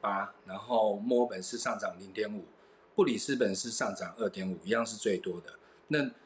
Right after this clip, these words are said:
如果用整年度来看的话，雪梨是上涨将近三十，墨尔本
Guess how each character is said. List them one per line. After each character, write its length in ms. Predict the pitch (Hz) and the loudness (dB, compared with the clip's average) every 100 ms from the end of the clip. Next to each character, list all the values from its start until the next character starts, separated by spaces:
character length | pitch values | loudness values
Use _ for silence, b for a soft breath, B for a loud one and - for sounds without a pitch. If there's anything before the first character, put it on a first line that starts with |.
| B | B
如 180 | 120 147 | 2 6
果 280 | 143 104 107 | 6 6 4
用 260 | 139 123 104 | 2 2 2
整 180 | 107 92 | 2 2
年 160 | 101 | 0
度 160 | 104 92 | 4 4
来 160 | 98 | 4
看 180 | 95 117 | 2 -2
的 80 | 95 | 0
话， 300 | 92 87 - B - | 0 0 -2 B -6
雪 220 | - 98 | 0 2
梨 160 | 101 | 2
是 180 | 104 123 | 0 0
上 220 | 113 117 | 2 0
涨 160 | 98 90 | -2 -2
将 160 | 110 110 | -2 -2
近 120 | 107 | -4
三 240 | - 110 | -2 -2
十， 300 | 107 - 82 | -2 -6 -8
墨 240 | 95 110 107 | -6 -2 0
尔 60 | |
本 160 | 98 | -2